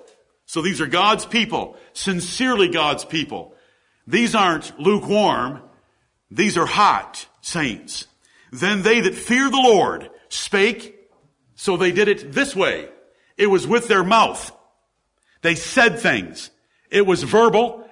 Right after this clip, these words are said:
It was audible. It could be heard. Others could pick it up. Others could understand it. Others could comprehend that information had been communicated from their mouths to other ears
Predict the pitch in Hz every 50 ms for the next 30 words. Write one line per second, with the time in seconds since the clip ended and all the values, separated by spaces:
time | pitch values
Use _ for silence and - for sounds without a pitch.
0 | _ _ 180 196 185 185 180 160 - - - - _ _ - 208 233 240 220 190
1 | 143 123 92 82 - - - - _ _ _ _ 190 208 196 202 202 208 - 185
2 | 175 143 139 226 254 240 185 139 113 95 90 85 - - _ _ _ _ _ _
3 | - 214 233 196 214 196 180 175 - - 185 165 - - - 247 254 233 226 220
4 | 202 156 127 - - - - - _ _ _ - 208 233 208 220 208 - - -
5 | 196 190 185 190 - 214 240 214 220 208 - - - 240 233 208 175 131 107 90
6 | - - - _ - _ - 214 226 226 226 196 - - - 190 143 - - 214
7 | 240 240 240 220 240 226 185 180 208 160 139 139 160 180 180 180 - - _ _
8 | _ 131 123 175 180 - 180 - - - 233 269 240 - - 254 240 233 214 175
9 | 147 - - 160 180 202 - - - - 208 175 147 - 226 233 220 226 214 202
10 | 214 262 277 233 202 - - 175 147 139 143 175 175 - - - - - - 220
11 | 214 185 165 220 247 262 240 208 202 185 170 156 151 165 185 185 180 - - -
12 | - _ - 202 196 190 208 247 262 247 240 233 247 262 254 220 165 147 151 180
13 | 175 -